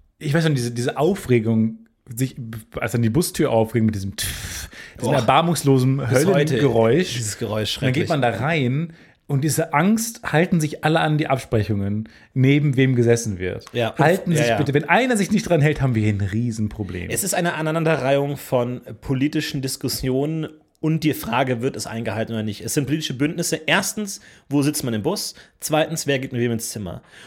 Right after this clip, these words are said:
Speaker 2: Und da, da lernt man eigentlich mehr über Politik, als man au-, au-, in
Speaker 1: Ich
Speaker 2: jeder
Speaker 1: wollte grad
Speaker 2: Folge
Speaker 1: sagen,
Speaker 2: Markus Lanz lernen
Speaker 1: du
Speaker 2: könnte.
Speaker 1: musst nämlich, f-, jeder f-,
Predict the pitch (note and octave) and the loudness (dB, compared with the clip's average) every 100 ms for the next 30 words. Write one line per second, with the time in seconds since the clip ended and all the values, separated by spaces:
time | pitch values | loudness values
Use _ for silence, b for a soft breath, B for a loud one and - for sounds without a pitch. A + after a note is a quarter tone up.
0 | B - C#3+ E3 A#3 - E3 G#3+ A#3+ E3 | B -4 2 2 2 0 0 2 2 0
1 | C#3 C#3+ C#3+ C#3 - B2 A#2 B2 A2+ A#2+ | 0 2 4 4 2 -2 0 -2 -2 -6
2 | - A2+ A2 - A#2 - B2 B2 C#3 D#3 | -4 -4 -4 -6 -8 -2 -2 0 2 2
3 | E3+ E3+ E3 G3+ D3+ D3 - C3+ C3+ B2 | 4 4 4 4 4 0 0 -2 -2 -2
4 | A#2 A2 D#3 D#3 D#3 E3+ C#3+ - - - | -2 0 0 2 2 2 2 0 -4 -4
5 | D3 D#3 D3 | 0 2 0